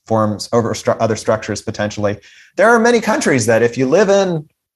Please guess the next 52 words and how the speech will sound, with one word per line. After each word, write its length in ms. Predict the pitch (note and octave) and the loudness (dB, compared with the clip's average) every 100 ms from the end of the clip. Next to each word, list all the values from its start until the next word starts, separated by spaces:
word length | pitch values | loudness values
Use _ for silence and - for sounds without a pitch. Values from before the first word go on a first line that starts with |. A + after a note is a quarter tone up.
| _ _ _ | _ _ _
your 280 | B2+ D3+ D#3+ | 0 2 2
op-, 380 | C#3+ E3+ F3+ F3 | 2 2 0 0
your, 220 | D#3 - - | 0 0 2
your 220 | D3+ C#3+ | 2 4
ability 580 | C3 D#3 E3+ F3 E3 C3+ | 2 4 4 4 2 0
to 400 | - C#3 C3+ A#2+ | 0 2 2 2
buy 280 | B2 C3 | 2 4
shares 800 | C3 - D3+ D3+ D3+ D3 C#3+ B2+ | 2 0 2 4 4 4 2 0
in 460 | - B2 A#2+ A#2 - _ _ _ | 0 2 2 0 -8 _ _ _
a 80 | B2 | -4
startup, 640 | - - C#3+ D#3+ D#3+ D3 - - C3+ | -2 0 4 4 4 2 -2 -8 -8
<laughs> 260 | - F#3+ | -4 -2
you 100 | E3 | 0
know, 240 | D3+ C#3 C3+ G#3+ G#3 F#3 | 2 2 0 -6 -8 -6
if 120 | - F3+ | -2 2
you're 160 | G3+ | 4
living 280 | F#3+ F3+ F3 | 4 4 2
in 120 | D#3+ | 2
one, 160 | D#3+ C#3 | 2 4
I 100 | D#3 | 2
don't 120 | D#3+ | 2
wa-, 260 | C#3 C3+ G#2 | 2 -2 -4
you 120 | D3 | -2
know, 180 | C3+ - - - | 0 -2 -4 -4
if 120 | C#3+ | 0
you're 100 | G#3+ | 2
living 160 | G3+ | 2
in 60 | F3 | 2
one 120 | F#3 | 2
part 140 | F3+ F3+ | 2 4
of 40 | |
the 60 | E3+ | 4
world 220 | E3+ D3 | 4 2
and 60 | |
you're 80 | D3 | 0
trying 220 | D3 F3 | 0 0
to 60 | C#3+ | 2
buy 180 | C3 C3+ | 2 2
shares 400 | C3 D3 C#3 - _ _ _ - | 2 0 0 -4 _ _ _ -2
of 180 | C3 C3 | 0 2
a 80 | B2 | 4
very 280 | D3 E3+ | 4 4
small, 440 | D3+ C#3+ D3 D#3 D#3 | 2 0 4 4 4
obscure 340 | - - D#3+ | 2 -2 -2
startup 400 | - D3+ D3 D3 | 0 2 2 2
in 100 | B2+ | 0
some 160 | B2 D3 | 0 2
other 160 | C#3 C3+ | 2 2
part 200 | C#3 C3+ | 2 2
of 60 | |
the 60 | B2 | 2
world, 420 | B2 B2 A#2+ | 4 4 2